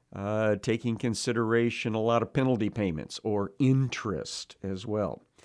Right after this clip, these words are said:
Uh, people who were in war zones, uh, the losing side always owed war reparations to the winning side.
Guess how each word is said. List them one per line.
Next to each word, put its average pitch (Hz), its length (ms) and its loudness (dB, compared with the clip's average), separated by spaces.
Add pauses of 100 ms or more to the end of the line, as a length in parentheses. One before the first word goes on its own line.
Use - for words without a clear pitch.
(280)
Uh, 123 160 4
people 135 840 2
who 131 240 4
were 131 440 2
in 120 400 2
war 120 320 4
zones, 92 600 -4 (540)
uh, 98 300 -2 (220)
the 104 180 -2
losing 120 560 2
side 113 420 4
always 104 520 0
owed 110 420 -2 (180)
war 98 320 2
reparations 98 760 0
to - 80 -12
the 95 100 -6
winning 107 280 0
side. - 360 -6